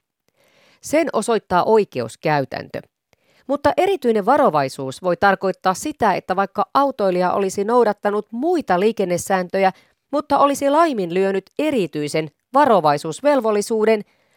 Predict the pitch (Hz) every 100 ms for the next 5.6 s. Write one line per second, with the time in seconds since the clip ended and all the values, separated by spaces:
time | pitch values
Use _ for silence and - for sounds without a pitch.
0 | - 359 269 294 311 302 285 262 262 294
1 | 233 - 190 190 175 233 226 202 202 202
2 | 214 220 302 214 175 - 180 - 185 185
3 | 190 - 214 208 262 262 - 202 202 220
4 | 214 202 _ _ _ _ - 285 269 262
5 | 277 294 247 226 226 233